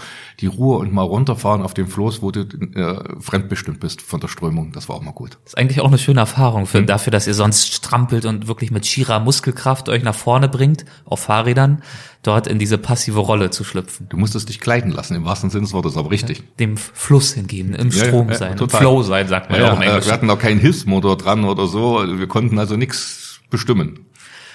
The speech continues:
Speaker 2: Eines meiner wohl schönsten Fotos in Südamerika habe ich geschossen, als ich
Speaker 1: Hm, das sind Porträts, das wieder, kommen wir wieder auf das Thema, gell? Also das kann ich so,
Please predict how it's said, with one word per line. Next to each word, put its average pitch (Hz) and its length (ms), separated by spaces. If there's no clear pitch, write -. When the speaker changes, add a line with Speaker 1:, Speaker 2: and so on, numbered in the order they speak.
Speaker 2:
Eines 123 260
meiner 113 260
wohl 110 220
schönsten 143 480
Fotos 98 520
in 98 140
Südamerika 113 880
habe 117 180
ich - 160
geschossen, 165 680
als 117 280
ich - 400
Speaker 1:
Hm, - 320
das - 140
sind 117 140
Porträts, 85 560
das 78 140
wieder, 85 220
kommen 90 180
wir 85 80
wieder 90 120
auf 76 120
das - 160
Thema, 85 280
gell? 82 140
Also 82 400
das 80 340
kann 87 200
ich 82 120
so, 85 440